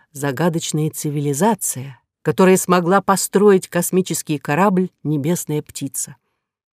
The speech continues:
Этот корабль отправился в космическое путешествие и, как рассказывают легенды, побывал на многих планетах, в том числе на этой. Трижды корабль улетал в космос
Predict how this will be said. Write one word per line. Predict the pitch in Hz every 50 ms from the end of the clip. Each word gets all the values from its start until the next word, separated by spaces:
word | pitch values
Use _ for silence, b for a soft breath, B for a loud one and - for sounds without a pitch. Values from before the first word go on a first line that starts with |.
| _ _ _ _ -
Этот | - 320 - - 226 -
корабль | - - 185 202 247 285 277 220 233 208
отправился | 185 185 - - 220 233 233 233 240 226 - - 202
в | -
космическое | - 214 220 - - 214 220 - 180 - - - 175 160
путешествие | - 156 - 151 139 - - 185 240 254 - - 220 233 233 233 233 208 - _ _ _ -
и, | - 147
как | - - 147 - -
рассказывают | 156 185 - - 165 165 151 151 147 156 151 -
легенды, | 131 123 135 127 127 170 208 214 208 165 180 170 b b b b b b
побывал | - 170 160 165 180 165 196 196 190 185
на | 185 185 180 180
многих | 170 180 214 214 180 196 180 -
планетах, | - 151 156 160 160 175 208 226 - 226 220 185 - _ b b b b
в | _ -
том | - 208 226 226
числе | - - 202 - - 208 220 220 - _ -
на | 175 175 170 -
этой. | 160 143 123 117 - - 117 - _ _ _ _ _ _ _ _ _ _ _ _ _ _ _ _ _ _ _ -
Трижды | 262 302 302 285 233 160 131 127 143
корабль | 131 - 147 151 165 165 147 147 139 -
улетал | - 147 143 147 - 147 143 139
в | 123 -
космос | - - 170 202 - - 180 180 170 - -